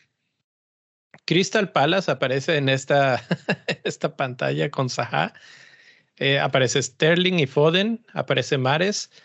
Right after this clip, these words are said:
Todos los de Manchester City, no, me, me sorprende que no aparezca aquí Kevin De Bruyne, que dio cátedra el otro día, pero están pasando desapercibidos por el momento y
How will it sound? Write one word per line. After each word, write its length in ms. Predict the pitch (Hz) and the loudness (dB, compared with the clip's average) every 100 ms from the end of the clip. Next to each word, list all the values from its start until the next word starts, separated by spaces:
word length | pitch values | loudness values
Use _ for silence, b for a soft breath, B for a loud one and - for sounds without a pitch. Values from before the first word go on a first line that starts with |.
| b b - | b b -2
Todos 380 | 202 208 208 185 | 0 2 2 2
los 160 | 165 | 2
de 80 | 151 | 2
Manchester 500 | 156 165 180 156 143 | 0 -2 -2 -2 -4
City, 340 | - 156 160 170 | 0 -2 0 0
no, 360 | 160 147 147 | 2 2 2
me, 220 | 160 151 143 | 2 2 0
me 220 | 151 147 | 2 0
sorprende 440 | 135 143 156 170 180 | 2 0 2 0 0
que 100 | 156 | 2
no 100 | 139 | 0
aparezca 760 | 143 151 135 - 147 135 117 | 0 0 -2 0 0 2 0
aquí 300 | 117 - 135 | -2 -2 -2
Kevin 300 | 135 143 143 | 0 0 2
De 80 | 127 | 0
Bruyne, 360 | 131 135 151 147 | 0 -2 -2 -2
que 560 | 135 62 60 - 123 - _ _ _ _ _ | -2 0 0 -2 -6 -10 _ _ _ _ _
dio 220 | 143 135 - | 0 0 0
cátedra 560 | 131 127 170 156 143 | -4 -2 0 2 2
el 100 | 135 | 0
otro 300 | 135 135 147 | -2 0 0
día, 360 | 139 143 175 202 b b b b b - | 2 0 -2 -4 b b b b b 0
pero 340 | 139 131 127 | 2 4 4
están 340 | 120 - 147 | 0 -2 -2
pasando 480 | 135 156 156 147 147 | -2 -2 0 2 2
desapercibidos 760 | 135 - - 120 131 135 147 143 | 0 -2 -4 -4 -2 0 2 0
por 200 | 147 131 | 0 0
el 100 | 127 | 0
momento 720 | 127 135 147 156 175 - _ - | 0 0 0 2 0 0 _ -2
y 340 | 190 214 214 | 2 2 0